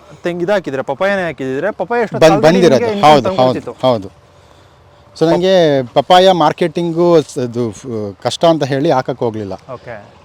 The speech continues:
Speaker 2: ಒಂದ್ ಸ್ವಲ್ಪ ಹಾಕೊಂಡೆ ಇವಾಗ.
Speaker 1: ಆದ್ರೆ ನಿಮ್ಗೆ ಸೋಲೋ ಮಾರ್ಕೆಟಿಂಗ್ ತುಂಬಾ
Speaker 2: ತುಂಬಾ
Speaker 1: ಚೆನ್ನಾಗಿದೆ.
Speaker 2: ಚೆನ್ನಾಗಿರೋದ್ರಿಂದ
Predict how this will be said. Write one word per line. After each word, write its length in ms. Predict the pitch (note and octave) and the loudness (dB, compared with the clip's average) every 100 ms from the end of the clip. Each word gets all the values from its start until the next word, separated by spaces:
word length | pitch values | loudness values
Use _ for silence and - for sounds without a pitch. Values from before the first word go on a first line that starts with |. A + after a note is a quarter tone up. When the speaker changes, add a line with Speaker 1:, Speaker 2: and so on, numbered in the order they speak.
| - | -6
Speaker 2:
ಒಂದ್ 100 | D3 | -2
ಸ್ವಲ್ಪ 280 | - F#3+ F#3+ | 0 0 2
ಹಾಕೊಂಡೆ 440 | F3+ D#3 D#3 F3 | 0 0 -4 0
ಇವಾಗ. 240 | A#3 F3 E3 D3+ C3+ A2 G#2 | -2 -2 0 2 2 0 -6
Speaker 1:
ಆದ್ರೆ 200 | C#3 D3+ | -8 -8
ನಿಮ್ಗೆ 400 | D3+ E3+ G3 G3 | -8 -10 -8 -8
ಸೋಲೋ 300 | E3 F#3 G#3 | -6 -4 -4
ಮಾರ್ಕೆಟಿಂಗ್ 520 | F#3+ F3+ F3+ F3+ F#3 | -4 -6 -6 -8 -8
ತುಂಬಾ 180 | E3+ F3 | -8 -8
Speaker 2:
ತುಂಬಾ 200 | E3 F3+ | -2 2
Speaker 1:
ಚೆನ್ನಾಗಿದೆ. 180 | F#3+ F3+ | 4 4
Speaker 2:
ಚೆನ್ನಾಗಿರೋದ್ರಿಂದ 680 | D3+ F3 F#3 F3+ D3+ C#3+ | 4 4 6 4 4 0